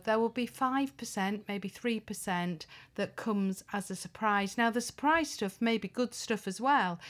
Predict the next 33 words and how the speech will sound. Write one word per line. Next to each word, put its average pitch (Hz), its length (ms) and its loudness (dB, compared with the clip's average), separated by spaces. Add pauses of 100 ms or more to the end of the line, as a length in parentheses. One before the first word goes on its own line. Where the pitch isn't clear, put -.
(320)
Um, 214 480 4
often 226 560 4
we 208 100 2
have 202 280 -2
people 214 360 -2
that 175 160 -6
can 190 140 -4
be 180 40 -2
self-deprecating, 214 1160 -2
that 202 180 -2
don't 202 260 0
realise 190 520 -2
how 208 520 0
good 196 240 -2
they 175 240 2
are, 180 340 2 (400)
and 196 200 0
getting 202 400 0
that 220 280 2
feedback 180 600 -2
can 180 180 -4
be 175 260 -6
incredibly 175 680 -8
powerful. 165 760 -6 (300)
It's - 200 -8
then 196 380 4
learning 185 340 2
to - 160 -6
embrace 175 800 0
that. 170 340 0 (680)
But 233 240 4 (200)
there 233 220 6
is 226 220 2